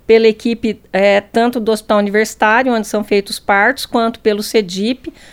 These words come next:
no acompanhamento da puérpera e do recém-nato, é, fazendo esses exames a cada trinta dias, ao nascer, trinta dias, seis meses, dezoito meses, pra ter a certeza que essa criança não houve a contaminação vertical,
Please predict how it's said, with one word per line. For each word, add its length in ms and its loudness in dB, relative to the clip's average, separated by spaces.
no 120 -2
acompanhamento 720 0
da 100 2
puérpera 640 2
e 60 -2
do 120 -2
recém-nato, 920 -2
é, 220 2
fazendo 520 0
esses 240 -4
exames 480 0
a 60 -4
cada 300 0
trinta 480 0
dias, 440 -2
ao 120 2
nascer, 560 0
trinta 360 -4
dias, 640 -4
seis 480 0
meses, 520 2
dezoito 480 -2
meses, 440 0
pra 180 2
ter 440 0
a 80 0
certeza 720 -2
que 80 -6
essa 180 -4
criança 480 -4
não 240 -2
houve 380 4
a 60 -2
contaminação 720 -4
vertical, 720 0